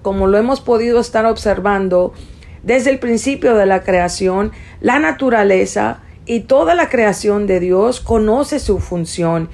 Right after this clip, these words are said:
y cómo procede, según su naturaleza, según su género, según su especie, según su tiempo y según su proceso. Es por eso de la necesidad que nosotros tenemos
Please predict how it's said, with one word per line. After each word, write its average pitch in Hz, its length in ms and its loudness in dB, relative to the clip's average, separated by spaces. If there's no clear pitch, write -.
y 233 160 -4
cómo 294 600 0
procede, 170 720 0
según 247 600 2
su 262 180 0
naturaleza, 208 880 0
según 226 340 0
su 233 160 -4
género, 254 500 0
según 233 400 -4
su 240 100 -2
especie, 240 720 0
según 240 360 2
su 254 160 0
tiempo 269 640 -2
y 196 100 -2
según 196 500 0
su 269 180 -4
proceso. 180 680 -4
Es 240 220 0
por 277 260 2
eso 277 520 0
de 208 120 0
la 226 160 4
necesidad 214 720 2
que 277 120 2
nosotros 277 800 -2
tenemos 170 720 -4